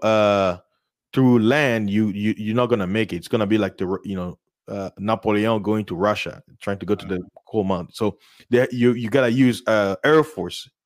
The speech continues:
Speaker 1: to go there. You can't use ground army. You can't.
Speaker 2: Right, right.
Speaker 1: But, but that's what I say. When it comes to this subject, it's spiritual. I know most people, they may try to give, like, a physical, uh, you know,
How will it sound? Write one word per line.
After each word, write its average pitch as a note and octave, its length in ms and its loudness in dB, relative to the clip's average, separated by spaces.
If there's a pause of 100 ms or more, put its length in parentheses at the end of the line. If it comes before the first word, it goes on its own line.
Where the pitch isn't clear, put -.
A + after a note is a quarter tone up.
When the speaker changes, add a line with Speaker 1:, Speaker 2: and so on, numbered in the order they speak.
Speaker 1:
to A#2 80 0
go A#2 260 4
there. A#2 280 2
You G#2+ 140 -4
can't C3+ 200 0
use A#2+ 280 0 (320)
ground A#2 360 0
army. G#2+ 380 0
You F#2 200 -6
can't. G#2+ 360 -6 (720)
Speaker 2:
Right, F#2+ 220 -14 (280)
right. F2+ 120 -16
Speaker 1:
But, F#2+ 160 -6 (280)
but C3+ 240 0 (240)
that's D3+ 180 2
what D3 80 -4
I B2+ 180 2
say. - 40 -6 (560)
When C#3+ 220 2
it A#3 120 0
comes G#3 280 2
to C3+ 100 -2
this C3 240 -2
subject, G2+ 400 -2 (220)
it's B2 220 -4
spiritual. - 680 -2 (680)
I B2+ 80 -2
know D#3 160 2
most D3 240 0
people, C#3+ 180 2
they B2 60 2
may B2+ 100 2
try B2+ 180 0
to A2+ 160 0 (200)
give, B2 180 2
like, G#2+ 200 0
a G2 40 -2
physical, A#2+ 680 0
uh, F#2+ 360 2 (760)
you D#3 100 -4
know, G#2+ 280 0